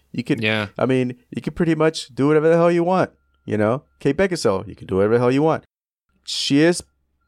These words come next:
Speaker 1: quite possibly the best thing out of this movie, but you're right. Like, why, why is,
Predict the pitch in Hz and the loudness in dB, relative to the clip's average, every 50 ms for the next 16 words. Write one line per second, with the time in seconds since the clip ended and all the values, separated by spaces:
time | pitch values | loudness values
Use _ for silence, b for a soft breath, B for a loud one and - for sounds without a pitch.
0 | - - 131 123 123 - 120 120 - 127 127 127 120 113 127 127 - - 151 147 | -12 -2 -2 0 0 0 -2 -2 -2 -2 -2 -2 0 2 0 -2 0 -2 -2 -2
1 | 131 117 113 107 98 98 - 101 95 92 95 107 110 110 - _ - 110 107 104 | 0 2 2 2 0 0 -2 -4 -4 -2 -2 -2 -2 -4 -6 _ 0 2 2 2
2 | - - _ - 104 110 135 156 135 - - 101 95 - 98 101 104 101 104 104 | 2 0 _ -4 -2 0 2 2 0 0 -2 -4 -4 -2 -2 0 0 2 2 0
3 | 101 101 101 104 107 110 107 107 107 110 - - - | -2 -2 -2 0 0 2 2 0 0 -4 -8 -16 -20